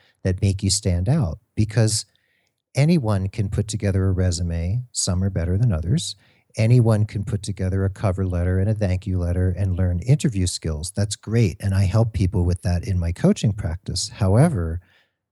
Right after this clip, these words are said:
where the rubber hits the road really is how you are on the ground, boots on the ground. Like, what are you actually doing?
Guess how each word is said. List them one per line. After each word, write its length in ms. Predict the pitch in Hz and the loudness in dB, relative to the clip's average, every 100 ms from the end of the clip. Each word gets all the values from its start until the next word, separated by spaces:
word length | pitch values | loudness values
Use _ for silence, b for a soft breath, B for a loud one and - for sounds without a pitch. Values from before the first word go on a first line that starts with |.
| _ | _
where 300 | - 98 107 | -6 0 2
the 100 | 98 | 2
rubber 320 | 98 104 120 104 | 2 2 2 0
hits 240 | 104 - | -2 -4
the 80 | 92 | -6
road 300 | 95 98 87 | -2 0 -2
really 600 | 85 123 175 117 90 90 b b b b | -2 0 2 2 0 -2 b b b b
is 200 | 104 95 | -4 -4
how 300 | 98 110 113 | -4 0 2
you 240 | 113 101 | 4 2
are 420 | 95 98 98 95 92 _ _ _ _ _ - | 2 2 2 -2 -4 _ _ _ _ _ -4
on 220 | 107 107 | -2 0
the 80 | 101 | -2
ground, 540 | 95 92 87 82 80 - | -2 -2 -2 -4 -8 -4
boots 300 | 98 101 - | -4 -2 -2
on 120 | 90 | 0
the 80 | 90 | -2
ground. 400 | 95 98 87 85 | 0 0 0 -2
Like, 160 | 87 | -4
what 200 | 92 98 | 0 2
are 60 | 104 | 4
you 160 | 98 | 4
actually 400 | 95 90 - 90 | 2 0 -4 -6
doing? 600 | 82 90 127 113 - 95 | -4 2 2 2 -4 -10